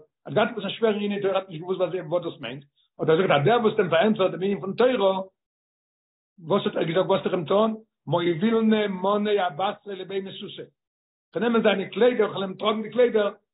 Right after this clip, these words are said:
אדער אין מקוה, אדער אין באד, און דאן נעמען זיינע זאכן, האט זיין, זיין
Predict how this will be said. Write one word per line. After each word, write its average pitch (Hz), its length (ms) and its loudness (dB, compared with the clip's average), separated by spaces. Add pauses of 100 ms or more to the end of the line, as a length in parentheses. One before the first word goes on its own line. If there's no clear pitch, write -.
(320)
אדער 151 180 0
אין 143 80 0
מקוה, 185 320 2
אדער 143 180 0
אין 139 140 -4
באד, 190 240 4
און - 340 -12
דאן 180 100 -4
נעמען 233 240 0
זיינע 196 240 0
זאכן, 226 240 0
האט 165 160 -6
זיין, 226 220 -2
זיין 208 180 -2